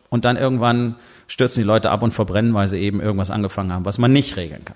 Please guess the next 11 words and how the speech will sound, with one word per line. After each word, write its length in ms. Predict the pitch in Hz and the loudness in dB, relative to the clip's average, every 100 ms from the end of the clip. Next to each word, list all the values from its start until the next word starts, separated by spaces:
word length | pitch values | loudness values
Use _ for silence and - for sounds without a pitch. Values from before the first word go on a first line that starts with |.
| - | -8
Also 200 | 123 156 | -4 -2
ist 120 | - | 0
keine 220 | 135 131 | 2 2
gute 260 | 120 117 113 | 2 0 -2
Idee. 260 | 92 - - _ _ - _ - - - - - - - | -6 -8 -12 _ _ -20 _ -20 -20 -20 -20 -20 -20 -6
Äh, 400 | 95 95 92 90 - _ _ _ - | -2 0 0 -2 -6 _ _ _ 0
und 80 | |
es 120 | 127 123 | 2 2
ist 80 | |
natürlich 380 | 117 107 110 - | 0 0 0 0
möglich, 680 | 107 143 196 113 131 170 | 2 2 2 -2 -4 -4